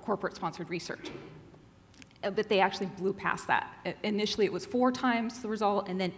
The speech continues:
eight times the result. Because companies really are, you know, looking at how do we get involved at an earlier stage, and how do we create that win-win situation, right, for both sides? And so those are the type of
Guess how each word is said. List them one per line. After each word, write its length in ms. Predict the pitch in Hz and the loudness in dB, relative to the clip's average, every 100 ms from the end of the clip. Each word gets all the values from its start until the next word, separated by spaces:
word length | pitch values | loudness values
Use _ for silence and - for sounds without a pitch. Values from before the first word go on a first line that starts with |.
| - | 2
eight 220 | 202 202 | 2 2
times 260 | 180 165 180 | -6 -6 -4
the 80 | |
result. 300 | 165 165 156 - - - | -6 -4 -6 -6 -14 -6
Because 240 | 240 262 | -2 0
companies 500 | - 339 359 330 240 | 4 6 6 4 4
really 320 | 208 254 247 | 4 6 6
are, 420 | - 190 202 196 - | 6 2 2 0 -4
you 160 | 202 208 | -6 -2
know, 140 | 170 180 | -2 0
looking 280 | 240 233 202 | 0 0 0
at 140 | 180 | 0
how 140 | - 208 | 2 2
do 80 | |
we 100 | 214 | 2
get 240 | 208 196 - | 2 2 2
involved 460 | 190 185 185 180 | -2 0 0 0
at 100 | 175 | -2
an 80 | 175 | -2
earlier 380 | - 220 226 165 | 0 2 2 0
stage, 480 | 165 - 277 214 - - - - | -2 2 4 4 2 -6 -10 -2
and 120 | 214 | 0
how 160 | 220 247 | 4 4
do 60 | |
we 140 | 254 233 | 4 0
create 320 | - 202 196 | 2 2 4
that 180 | 175 175 | 2 2
win-win 300 | 180 175 170 | -2 0 -2
situation, 600 | - 175 175 160 160 160 | -4 -8 -4 -4 -4 -6
right, 260 | 165 185 - | -4 -4 -4
for 80 | 165 | 0
both 240 | 185 165 | 0 0
sides? 380 | - - - 180 | -4 -4 -4 -6
And 100 | 196 | -2
so 100 | 226 | 0
those 260 | 233 240 | 2 2
are 80 | 240 | 0
the 100 | 208 | -2
type 300 | 208 208 190 | 0 -2 0
of 140 | 180 | -2